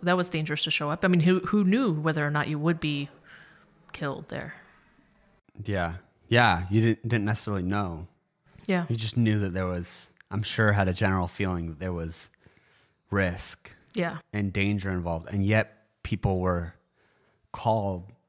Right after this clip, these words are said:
Speaker 2: to be there anyway. Yeah. Yeah,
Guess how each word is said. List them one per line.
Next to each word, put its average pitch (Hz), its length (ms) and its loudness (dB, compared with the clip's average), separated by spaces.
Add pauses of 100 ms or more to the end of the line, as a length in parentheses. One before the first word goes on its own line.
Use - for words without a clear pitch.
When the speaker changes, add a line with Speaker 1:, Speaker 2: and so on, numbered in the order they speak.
Speaker 2:
to - 120 -8
be 95 160 -4
there 87 180 -4
anyway. 85 560 -8 (1600)
Yeah. 82 260 -4 (1400)
Yeah, 82 280 -4